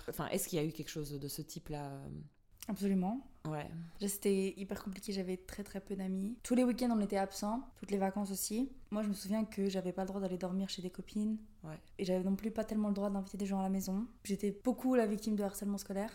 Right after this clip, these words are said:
Speaker 2: pour, euh, différentes choses. J'étais un petit peu, un petit peu boulotte, j'étais, euh, la première de la classe,
Speaker 1: Ouais.
Speaker 2: euh, toujours
Speaker 1: Mhm.
Speaker 2: la chouchou des professeurs. Et puis, notamment, j'étais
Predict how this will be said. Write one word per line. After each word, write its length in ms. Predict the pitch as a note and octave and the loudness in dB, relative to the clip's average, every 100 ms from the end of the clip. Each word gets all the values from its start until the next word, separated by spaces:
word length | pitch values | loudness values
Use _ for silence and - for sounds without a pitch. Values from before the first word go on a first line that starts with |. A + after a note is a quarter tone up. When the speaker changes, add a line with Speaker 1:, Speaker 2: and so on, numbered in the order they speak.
| - - | -12 -4
Speaker 2:
pour, 220 | G3+ F3+ | 0 2
euh, 100 | F#3 | 2
différentes 360 | F3 F3+ F#3 F3+ | 0 -2 -4 -2
choses. 300 | G3 G3+ F#3+ | 0 2 0
J'étais 180 | F3+ F#3 | -2 -4
un 80 | F3 | -8
petit 160 | - | -12
peu, 380 | - F#3 F3+ E3+ F3+ | -6 -4 -2 -4 -4
un 60 | |
petit 160 | F3+ - | -6 -2
peu 80 | G#3 | 0
boulotte, 500 | F#3 G3+ G3 G#3 - | 4 6 6 6 0
j'étais, 260 | F#3 F3+ F3+ | -4 -2 -4
euh, 280 | F3 E3+ E3+ F#3 | -2 -4 -6 -8
la 80 | F#3+ | -2
première 260 | G3+ G3 | 4 6
de 40 | F#3+ | 6
la 140 | F#3+ | 6
classe, 560 | F#3+ F#3 G3+ G3 - - D#3+ | 6 4 4 0 -6 -8 -10
Speaker 1:
Ouais. 180 | D3+ - - | -10 -12 -6
Speaker 2:
euh, 180 | F3+ F3 | -2 -2
toujours 200 | F3 F#3 | -2 0
Speaker 1:
Mhm. 40 | F#3 | 0
Speaker 2:
la 20 | |
chouchou 260 | F#3 - G3 | -2 -6 -4
des 80 | F#3 | -4
professeurs. 760 | - - F#3 F#3 F#3 F#3+ - _ _ _ _ _ _ _ _ _ _ | -8 -10 -6 -4 -4 -8 -14 _ _ _ _ _ _ _ _ _ _
Et 140 | G3 G3 | 2 2
puis, 340 | - G3+ A3 | 2 2 4
notamment, 520 | G#3+ F#3+ F#3 F#3 F#3+ | 4 4 2 4 2
j'étais 520 | F#3 - F3+ G3 - | 0 -2 -2 -2 -6